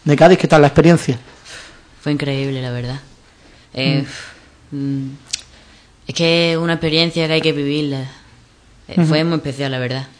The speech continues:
Speaker 1: El campeonato de Andalucía tuvo lugar en Granada, creo recordar.
Speaker 2: Sí.
Speaker 1: Creo recordar. Y bueno, pues, eh, vamos, que no es que te llamen un día y te digan, "Venga, vente para acá", sino que
Speaker 2: No,
Speaker 1: han
Speaker 2: no.
Speaker 1: sido muchas concentraciones para poder estar ahí, ¿no?
Speaker 2: Sí.
Speaker 1: Ujú.
Speaker 2: Tendría que,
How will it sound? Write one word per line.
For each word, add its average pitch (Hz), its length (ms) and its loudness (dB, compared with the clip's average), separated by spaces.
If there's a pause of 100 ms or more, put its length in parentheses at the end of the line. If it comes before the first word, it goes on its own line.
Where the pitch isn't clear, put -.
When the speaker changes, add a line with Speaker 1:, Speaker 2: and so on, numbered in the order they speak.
(640)
Speaker 1:
El 147 100 6
campeonato 151 300 8
de 185 60 10
Andalucía 185 340 6
tuvo 170 160 8
lugar 170 220 10
en 156 100 6
Granada, 160 340 8
creo 170 180 10
recordar. 185 440 8
Speaker 2:
Sí. 143 220 -4 (180)
Speaker 1:
Creo 147 140 0
recordar. 156 440 2 (580)
Y 147 640 8
bueno, 175 260 4 (180)
pues, 131 460 -4
eh, 143 260 4
vamos, 160 220 -2
que 143 80 -2
no 156 100 4
es 160 60 2
que 185 100 4
te 180 140 10
llamen 175 260 10
un 170 140 8
día 165 160 10
y 156 40 8
te 165 80 2
digan, 151 280 6
"Venga, 185 320 4
vente 170 180 2
para 175 160 6
acá", 156 140 4
sino 147 280 2
que 147 220 4
Speaker 2:
No, 139 160 2
Speaker 1:
han 156 80 6
Speaker 2:
no. 147 60 6
Speaker 1:
sido 185 220 6
muchas 180 280 4
concentraciones 170 640 4
para 180 200 6
poder 151 260 4
estar 156 240 0
ahí, 139 220 0
¿no? 131 100 -4 (120)
Speaker 2:
Sí. 131 220 -6 (720)
Speaker 1:
Ujú. 139 100 -8
Speaker 2:
Tendría 131 300 -4
que, 139 420 -4